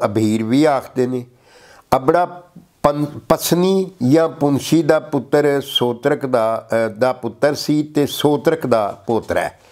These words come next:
ਸੋਤਰਕ, ਜਿਹਦਾ ਸ਼ਸਤਰਕ ਵੀ ਨਾਂ ਸੀ, ਸਰਕਪ ਵੀ ਨਾਂ ਸੀ, ਜਿਹੜਾ ਅਜ਼ੀਮ ਜੱਟ ਪੁੱਤਰ ਸੀ, ਜਿਹਨੇ ਅੱਠ ਹਜ਼ਾਰ ਸਾਲ ਪਹਿਲਾਂ ਜੱਟਾਂ ਦੀ ਯੂਨੀਵਰਸਿਟੀ ਟੈਕਸਲਾ ਦੇ ਨੇੜੇ ਬਣਾਈ ਸੀ।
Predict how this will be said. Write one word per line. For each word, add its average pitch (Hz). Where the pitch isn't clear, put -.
ਸੋਤਰਕ, 120
ਜਿਹਦਾ 110
ਸ਼ਸਤਰਕ -
ਵੀ 113
ਨਾਂ 98
ਸੀ, 101
ਸਰਕਪ 95
ਵੀ 104
ਨਾਂ 95
ਸੀ, 92
ਜਿਹੜਾ 95
ਅਜ਼ੀਮ 113
ਜੱਟ 104
ਪੁੱਤਰ 98
ਸੀ, 95
ਜਿਹਨੇ 107
ਅੱਠ -
ਹਜ਼ਾਰ 104
ਸਾਲ 98
ਪਹਿਲਾਂ 95
ਜੱਟਾਂ 98
ਦੀ 101
ਯੂਨੀਵਰਸਿਟੀ 95
ਟੈਕਸਲਾ 95
ਦੇ 90
ਨੇੜੇ 90
ਬਣਾਈ 90
ਸੀ। -